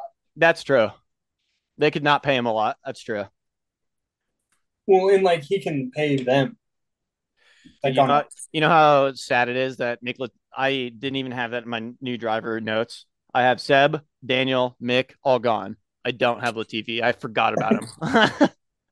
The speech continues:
Speaker 1: <laughs>
Speaker 2: Then we got some other interesting moves. We got some other moves.
Speaker 1: Oh, yeah.
Speaker 2: We have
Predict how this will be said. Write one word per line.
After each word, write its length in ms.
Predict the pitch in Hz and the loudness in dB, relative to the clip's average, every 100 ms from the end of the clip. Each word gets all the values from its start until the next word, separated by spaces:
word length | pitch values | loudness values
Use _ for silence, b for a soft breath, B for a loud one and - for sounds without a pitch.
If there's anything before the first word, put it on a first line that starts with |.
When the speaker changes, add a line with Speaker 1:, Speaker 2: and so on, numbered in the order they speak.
| - | -6
Speaker 1:
<laughs> 280 | 427 320 _ - | -4 -4 _ 2
Speaker 2:
Then 100 | 233 | 6
we 40 | |
got 160 | 277 262 | 6 4
some 120 | 262 | 4
other 180 | 269 285 | 4 4
interesting 420 | 247 233 - 202 | 2 0 -4 -6
moves. 400 | 175 139 - - - | -6 -12 -16 -20 -4
We 80 | |
got 160 | 170 196 | 0 2
some 120 | 202 | 2
other 160 | 208 185 | 0 0
moves. 600 | 165 190 185 139 139 - _ _ _ _ - - | 0 0 0 -4 -10 -20 _ _ _ _ -12 0
Speaker 1:
Oh, 120 | 202 | 2
yeah. 180 | 254 160 | 2 2
Speaker 2:
We 100 | 175 | 2
have 340 | 196 175 156 | 6 4 2